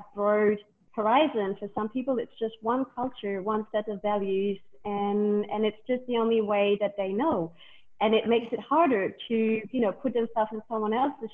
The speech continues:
shoes or, or just have that flexibility when it comes to cultural biases and things like this. I remember I spent a whole year in South Africa, and it was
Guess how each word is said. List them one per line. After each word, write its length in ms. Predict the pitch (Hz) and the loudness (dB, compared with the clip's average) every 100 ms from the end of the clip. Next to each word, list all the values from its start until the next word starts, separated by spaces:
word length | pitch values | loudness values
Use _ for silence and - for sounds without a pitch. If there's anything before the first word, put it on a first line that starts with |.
| - | -4
shoes 440 | 208 208 208 202 - | 0 2 0 -2 -4
or, 420 | 208 202 202 202 | -2 0 0 0
or 120 | 220 | -2
just 160 | 208 208 - | -6 -10 -4
have 160 | - 202 214 | -2 0 0
that 160 | 208 - | 0 -2
flexibility 760 | - - 208 233 247 190 190 180 | -12 -10 -4 2 2 2 0 0
when 140 | 190 | -4
it 80 | - | -8
comes 160 | - 202 - | -10 -10 -2
to 180 | 202 202 - - - | 0 -2 -6 -20 -4
cultural 360 | 247 240 220 - - - | -4 -2 -4 -4 -12 -2
biases 760 | 220 220 214 208 220 208 202 | 2 4 4 2 -2 0 0
and 320 | 202 202 202 196 | -2 0 -2 -2
things 220 | 208 208 | -4 -2
like 200 | 208 196 - | -4 -4 -2
this. 220 | 226 285 - _ _ - - | -2 -2 -6 _ _ -20 -2
I 60 | 214 | 4
remember 800 | 220 233 233 226 220 214 214 208 | 4 4 4 4 4 6 4 2
I 100 | 214 - | -2 -4
spent 200 | 240 233 | -4 -2
a 240 | 214 202 202 | 0 0 -2
whole 160 | 220 220 | 0 0
year 580 | 214 214 202 196 196 - | 2 2 2 0 -2 -4
in 280 | 196 190 - | -6 -6 -4
South 120 | 190 | -2
Africa, 520 | 208 - 196 165 165 - - _ 233 | -2 -4 -8 -6 -6 -10 -20 _ 2
and 120 | 233 | 6
it 120 | 240 | 8
was 240 | 233 240 | 8 4